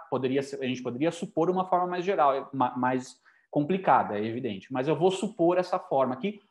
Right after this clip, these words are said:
onde ainda não tô dizendo, né, se o epsilon ele depende do próprio E ou não. Então aqui parece que é linear, né? Mas não necessariamente, porque dentro desse E aqui, desse epsilon e desse mi, pode ter dependência também nos campos,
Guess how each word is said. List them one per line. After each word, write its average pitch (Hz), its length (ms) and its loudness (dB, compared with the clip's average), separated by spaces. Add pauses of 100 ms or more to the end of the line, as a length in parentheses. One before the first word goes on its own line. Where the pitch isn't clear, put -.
onde 170 220 4
ainda 208 200 6
não 214 220 4
tô 226 140 4
dizendo, 175 500 0
né, 156 140 2
se 156 120 -8
o 143 100 2
epsilon 156 420 2
ele 147 120 -2
depende 156 520 -2
do 143 100 -6
próprio 139 480 2
E 151 60 2
ou 190 80 2
não. 143 160 -2
Então 113 160 0
aqui 147 160 0
parece 143 360 0
que - 60 -8
é 143 40 -4
linear, 135 640 -2
né? 139 220 -4 (320)
Mas 156 400 2
não 156 480 0
necessariamente, 196 720 2
porque 143 280 -4
dentro 175 440 -2
desse 156 380 -4
E 143 160 0
aqui, 127 220 -4
desse 127 320 -4
epsilon 120 380 -2
e 117 40 -8
desse 123 240 -6
mi, 156 140 -6
pode 175 340 -2
ter 185 80 -2
dependência 170 560 -6
também 147 260 -8
nos 156 160 -12
campos, - 520 -10